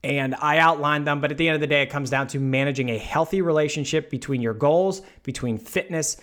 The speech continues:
and the food that you eat. All you need to do is consume fewer calories than your body burns each day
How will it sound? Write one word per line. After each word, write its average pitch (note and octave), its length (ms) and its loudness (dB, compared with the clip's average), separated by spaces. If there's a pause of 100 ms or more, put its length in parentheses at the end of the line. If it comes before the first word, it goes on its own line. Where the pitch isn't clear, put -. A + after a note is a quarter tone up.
(320)
and A#2+ 240 -2
the A2+ 60 -4
food E3+ 380 0
that B2+ 200 -4
you A#2+ 160 -6
eat. - 320 -8 (720)
All G#3 260 8
you A#3+ 200 -2
need A3 240 0
to G3+ 60 0
do E3 280 2
is D3+ 100 0
consume E3 680 -2
fewer D#3+ 380 -2
calories D3 540 0
than C#3 160 -2
your C3+ 100 2
body B2+ 320 0
burns A#2 340 -2
each A2 220 -6
day A#2+ 260 -10